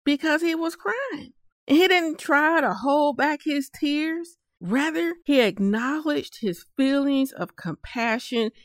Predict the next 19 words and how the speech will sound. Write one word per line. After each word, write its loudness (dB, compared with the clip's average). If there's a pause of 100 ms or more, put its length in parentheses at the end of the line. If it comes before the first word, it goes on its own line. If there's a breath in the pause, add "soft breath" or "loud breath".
(260 soft breath)
and 0
loss. -2 (680)
One 4
other 6
thing 2
about 0
this -6
here, -6 (420)
with 4
Jesus 2
weeping, -4 (440)
I -2
don't -2
know 2
if 0
you 0
realize 0 (300)
that 0
Jesus -4